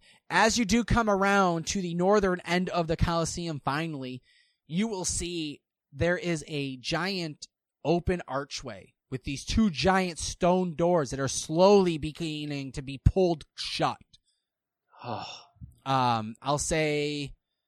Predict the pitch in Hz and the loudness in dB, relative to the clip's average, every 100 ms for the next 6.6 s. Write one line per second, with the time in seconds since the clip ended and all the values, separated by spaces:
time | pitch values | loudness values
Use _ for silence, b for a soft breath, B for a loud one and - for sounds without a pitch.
0 | _ _ _ _ _ - 160 190 226 - | _ _ _ _ _ -8 -2 2 2 0
1 | 196 190 156 180 - - 156 160 - 151 | -2 2 2 2 0 -2 -2 -4 -4 -4
2 | 139 156 147 - 135 113 101 120 160 - | -2 -2 -2 -2 -4 -6 -8 -10 -6 -4
3 | 196 208 262 285 262 - 247 202 185 180 | 0 2 4 4 4 6 6 8 6 4
4 | 202 170 - 156 143 143 127 117 143 139 | 0 -2 0 0 0 -4 -6 -4 -6 -4
5 | 147 143 - 151 143 165 - - 139 131 | -4 -4 -4 -8 -6 -8 -8 -6 -6 -6
6 | 139 131 - 143 - 143 | -6 -6 -6 -6 -6 -8